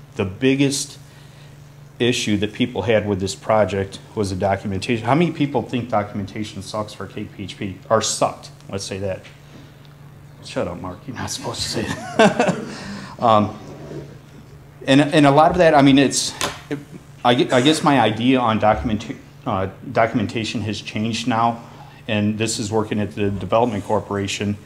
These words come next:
where we really push there to, to make sure everything's documented very well. When I first started with Cake P H P,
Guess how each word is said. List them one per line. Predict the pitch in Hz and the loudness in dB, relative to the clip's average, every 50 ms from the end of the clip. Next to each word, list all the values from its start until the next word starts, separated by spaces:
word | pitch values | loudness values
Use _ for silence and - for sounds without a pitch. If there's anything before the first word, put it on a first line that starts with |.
| - - - - - - - - - - - - - - - - | -18 -20 -20 -20 -20 -20 -20 -20 -20 -20 -20 -20 -20 -20 -16 -10
where | - 113 117 127 131 139 135 135 - - - - - - - 120 | -2 4 6 6 6 6 4 2 0 -6 -12 -16 -18 -14 -10 -2
we | 113 120 120 | 0 0 0
really | 113 104 101 110 123 127 135 131 117 | 2 0 2 2 2 2 2 0 -2
push | - - - - 117 104 98 95 - - - - - - - - - - - - - - - - - - - - - - - - - - - - - - - - - - - | -6 -8 -2 0 2 2 2 0 -2 -6 -8 -10 -14 -18 -20 -20 -20 -20 -20 -20 -20 -20 -20 -20 -20 -20 -20 -20 -20 -20 -20 -20 -20 -20 -20 -20 -20 -20 -20 -20 -20 -14 -12
there | 107 98 113 117 113 107 | 0 2 4 4 4 2
to, | 98 - - 107 98 104 | 2 0 -4 -4 -4 -4
to | - - - - 123 | -8 -12 -8 -6 -2
make | 110 101 - | -2 -2 -2
sure | - 123 107 | -2 0 0
everything's | 101 101 107 - 117 104 95 92 | 0 0 -2 -2 -2 -4 -4 -2
documented | 87 104 101 101 104 - 107 98 95 95 95 | 2 2 2 2 2 0 -6 -6 -6 -6 -6
very | 95 110 104 101 | -4 -4 -2 -2
well. | 98 101 104 98 | 0 0 0 0
When | 98 98 104 | 0 0 2
I | 117 139 | 2 0
first | - - 156 131 - | 2 0 -2 -2 0
started | - 127 113 107 113 104 | 0 2 2 2 0 -2
with | 95 90 - | -6 -8 -6
Cake | - 113 104 101 | -6 -6 -6 -6
P | - 113 101 | -6 -8 -8
H | 95 - | -8 -4
P, | - 147 113 107 104 | -4 -2 0 0 -2